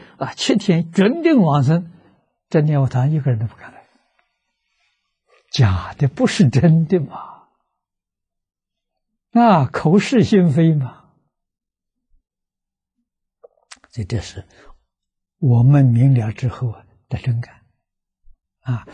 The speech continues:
这道理通通搞清楚了，搞明白了。啊，确实，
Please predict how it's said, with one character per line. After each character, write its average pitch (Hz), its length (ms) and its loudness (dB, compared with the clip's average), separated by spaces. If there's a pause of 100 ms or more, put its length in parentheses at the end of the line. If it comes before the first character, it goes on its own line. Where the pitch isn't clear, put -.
(120)
这 131 100 -4
道 156 220 2
理 117 160 -2
通 - 220 -2
通 127 120 2
搞 104 140 -6
清 120 260 -4
楚 127 160 -12
了， - 140 -18
搞 104 160 -10
明 98 220 -16
白 - 180 -20
了。 - 200 -20 (1400)
啊， - 260 -14
确 - 220 -6
实， - 320 -16